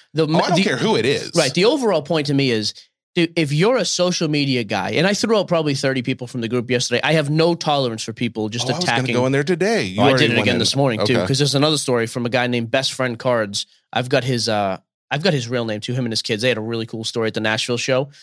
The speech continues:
Speaker 2: Oh, thank God. I
Speaker 1: Sa-,
Speaker 2: thought you were
Speaker 1: same
Speaker 2: about to
Speaker 1: thing, by the
Speaker 2: dox
Speaker 1: way.
Speaker 2: a ba-, a guy who was doing bad
Speaker 1: No,
Speaker 2: stuff.
Speaker 1: no, no. Same
Speaker 2: Okay.
Speaker 1: thing, by the way. Him and his kids got, like, crapped on because he mentioned tithing in his post.
Speaker 2: Oh, my God.
Speaker 1: Why do you care what people do with their money? It is none of your business
Speaker 2: Exa-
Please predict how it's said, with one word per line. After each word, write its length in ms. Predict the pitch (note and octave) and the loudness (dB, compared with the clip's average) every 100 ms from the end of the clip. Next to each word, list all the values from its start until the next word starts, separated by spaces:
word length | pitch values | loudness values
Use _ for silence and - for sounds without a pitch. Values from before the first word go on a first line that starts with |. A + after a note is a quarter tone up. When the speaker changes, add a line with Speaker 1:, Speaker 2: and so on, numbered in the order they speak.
| - | -14
Speaker 2:
Oh, 100 | G#2+ | -12
thank 220 | B2+ A2 | -10 -6
God. 80 | - | 0
I 40 | |
Speaker 1:
Sa-, 100 | G#3+ | 2
Speaker 2:
thought 160 | D#3 C3 | 2 2
you 60 | A#2+ | 2
were 40 | |
Speaker 1:
same 120 | D#3 | 4
Speaker 2:
about 60 | A#3+ | 4
to 40 | A#3 | 2
Speaker 1:
thing, 100 | F#3 | 2
by 60 | |
the 60 | A#2+ C3+ | 2 2
Speaker 2:
dox 40 | C3+ | 2
Speaker 1:
way. 0 | |
Speaker 2:
a 60 | G#2 | 0
ba-, 280 | E2 A2 A#2 | 0 -2 0
a 100 | A2 | -2
guy 220 | G#2 G#2+ | -2 -2
who 120 | C3 | 0
was 120 | C#3 A2+ | 0 0
doing 240 | G#2+ G2 | 0 0
bad 260 | G2 - F3 | 0 0 0
Speaker 1:
No, 140 | A#3+ | 2
Speaker 2:
stuff. 100 | F3+ | 2
Speaker 1:
no, 100 | C3 | 2
no. 20 | - | 0
Same 140 | G3 - | 2 2
Speaker 2:
Okay. 60 | |
Speaker 1:
thing, 100 | G#3 | 2
by 100 | F3 | 0
the 80 | C3+ | 0
way. 160 | B2+ C3+ | 0 0
Him 240 | D3 E3+ | 0 0
and 60 | D#3 | 0
his 100 | C#3 | 0
kids 240 | D#3+ D#3+ | -2 0
got, 160 | D#3 C3 | 0 -2
like, 140 | B2 | -4
crapped 340 | - C#3+ D#3 C3+ | -4 -2 -2 -4
on 240 | A2 A2+ | -4 -6
because 240 | B2 D3 | -4 -2
he 140 | C3+ B2+ | 0 0
mentioned 400 | C#3 C#3 B2 - | 0 0 -4 -6
tithing 520 | - D3 D#3 B2 A#2+ | -2 0 0 -2 -6
in 80 | A#2 | -6
his 120 | A2+ | -6
post. 400 | C3+ G#2+ - - _ _ _ - | -6 -4 -6 -10 _ _ _ -12
Speaker 2:
Oh, 120 | A2 G#2+ | -8 -8
my 120 | - | -8
God. 60 | - | -4
Speaker 1:
Why 220 | C3 F3 | 2 4
do 100 | G#3 | 4
you 180 | G3 G#3 | 4 4
care 240 | G3 G3+ F#3 | 2 2 2
what 140 | E3 | 0
people 240 | F3+ E3+ | -2 -4
do 160 | D#3 D#3+ | 0 0
with 120 | D3 | 0
their 100 | D3+ | 0
money? 340 | C#3+ C#3 G#2+ - - | 0 -2 -4 -8 -2
It 80 | D#3+ | 0
is 220 | D3 C3 - | 0 -2 -6
none 300 | B2 D3+ F#3 | 0 2 2
of 120 | F#3+ | 2
your 140 | F3 D#3+ | 0 0
business 540 | D#3+ D3 B2 - - | 0 -2 -4 -6 -8
Speaker 2:
Exa- 280 | G2+ - A2+ | -6 -2 -2